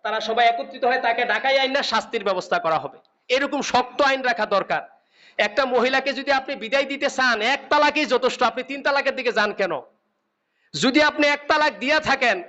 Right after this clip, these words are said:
তাহলে বিবাহ বিচ্ছেদ হয়ে যাওয়ার পরেও আবার হিল্লা টিল্লা ছাড়াই আপনি তাকে আবার ঘরে আনতে পারবেন, আপনার সুযোগ আছে। তাহলে এই সুযোগটা কেন আপনি হাতছাড়া করেন?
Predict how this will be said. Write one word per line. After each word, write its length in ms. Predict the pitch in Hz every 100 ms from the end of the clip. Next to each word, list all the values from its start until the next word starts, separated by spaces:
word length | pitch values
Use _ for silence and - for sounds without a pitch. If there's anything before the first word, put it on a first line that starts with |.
| - _ -
তাহলে 280 | 233 254 294
বিবাহ 440 | 202 247 262 285
বিচ্ছেদ 500 | 285 262 - 285 294
হয়ে 340 | 196 240 262 269
যাওয়ার 320 | 285 294 285
পরেও 380 | 254 247 285 311 -
আবার 440 | 233 240 302 370 415 - - _ _ 196
হিল্লা 240 | 240 285
টিল্লা 320 | 294 294 302
ছাড়াই 340 | - 233 262 285
আপনি 220 | 240 262
তাকে 220 | 254 240
আবার 200 | 226 214
ঘরে 180 | 175 196
আনতে 260 | 202 202
পারবেন, 340 | 190 160 147 143
আপনার 220 | 175 214
সুযোগ 320 | - 185 214
আছে। 240 | 190 - - - _ _ _ _ _ _ -
তাহলে 120 | 277
এই 60 | 285
সুযোগটা 400 | 226 294 302 311
কেন 220 | 277 277
আপনি 260 | 285 277
হাতছাড়া 380 | 240 240 226 226
করেন? 280 | 214 180